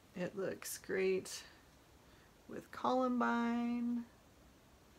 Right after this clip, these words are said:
It's, um, yeah, I kind of, I kind of see this as sort of a neutral. Um, that would also be great for if you need, um, a,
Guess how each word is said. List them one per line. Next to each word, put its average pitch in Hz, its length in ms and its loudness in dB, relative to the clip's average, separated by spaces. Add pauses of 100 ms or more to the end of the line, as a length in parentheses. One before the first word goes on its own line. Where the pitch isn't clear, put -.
(1600)
It's, - 360 8
um, 175 460 4 (840)
yeah, 165 260 2
I 180 80 -2
kind 185 240 0
of, 170 200 -2 (100)
I - 40 -8
kind 175 300 -2
of - 220 -10 (340)
see - 220 0
this 165 240 2
as 156 240 0
sort 156 200 -2
of 147 100 -2
a 156 60 0
neutral. 165 560 -4 (480)
Um, 170 440 -6 (280)
that 170 120 6
would - 100 2
also - 300 0
be 160 120 -4
great - 360 -4
for - 540 -2 (840)
if 214 160 2
you 175 100 4
need, 165 200 2
um, 160 500 2 (680)
a, 156 600 -6